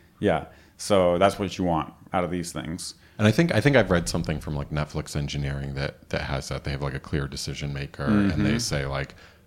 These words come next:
Speaker 2: "I've heard you. Um, I understand where you're coming from,
Speaker 1: But
Speaker 2: but
Speaker 1: here's where we're
Speaker 2: here's
Speaker 1: going.
Speaker 2: my decision." And
Speaker 1: With
Speaker 2: it's
Speaker 1: Apple, it was the D R I, the
Speaker 2: Yeah.
Speaker 1: directly responsible individual who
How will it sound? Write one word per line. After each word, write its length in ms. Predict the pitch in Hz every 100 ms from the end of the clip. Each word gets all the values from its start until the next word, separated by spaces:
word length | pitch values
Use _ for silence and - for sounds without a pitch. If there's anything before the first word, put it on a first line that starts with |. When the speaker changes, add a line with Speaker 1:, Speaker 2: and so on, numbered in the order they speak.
| -
Speaker 2:
"I've 140 | 78
heard 260 | - 80 73
you. 360 | 73 73 73 73 - _ _ - _
Um, 340 | 85 71 67 64
I 120 | - 76
understand 400 | 71 - 73 69
where 100 | 67
you're 100 | 135
coming 340 | - 69 67
from, 460 | - 71 67 65 65
Speaker 1:
But 360 | 104 92 - -
Speaker 2:
but 300 | 76 69 -
Speaker 1:
here's 340 | 107 95 85 85
where 100 | 87
we're 100 | 85
Speaker 2:
here's 320 | 87 76 76
Speaker 1:
going. 20 |
Speaker 2:
my 120 | 73 67
decision." 560 | 67 69 67 71 85 - _ _ _ -
And 120 | -
Speaker 1:
With 100 | 107
Speaker 2:
it's 80 | 101
Speaker 1:
Apple, 320 | 92 - 98
it 60 |
was 260 | 90 92 87
the 200 | 92 87
D 220 | 82 98
R 220 | 90 85 85
I, 260 | 85 90
the 80 | 85
Speaker 2:
Yeah. 60 | 85
Speaker 1:
directly 600 | 87 87 95 90 87 87
responsible 600 | 87 90 - 87 82 92
individual 640 | 92 90 90 87 92 87 85
who 340 | - 87 82